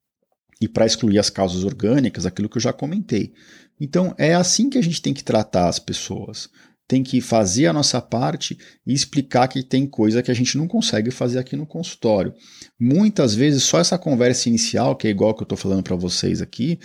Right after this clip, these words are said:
já conscientiza o paciente e a vida sexual dele já melhora. Parece mágica, mas não é.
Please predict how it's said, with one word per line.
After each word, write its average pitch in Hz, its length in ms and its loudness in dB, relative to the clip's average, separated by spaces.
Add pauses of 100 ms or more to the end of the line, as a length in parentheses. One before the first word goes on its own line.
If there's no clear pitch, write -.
(340)
já 127 160 2
conscientiza 151 800 0
o 139 40 -2
paciente 135 540 0
e 165 40 2
a 147 40 0
vida 147 180 -2
sexual 135 360 -2
dele 120 200 -2
já 123 120 0
melhora. 104 440 2
Parece 104 420 0
mágica, 101 540 0
mas 143 180 -2
não 185 180 0
é. 143 140 2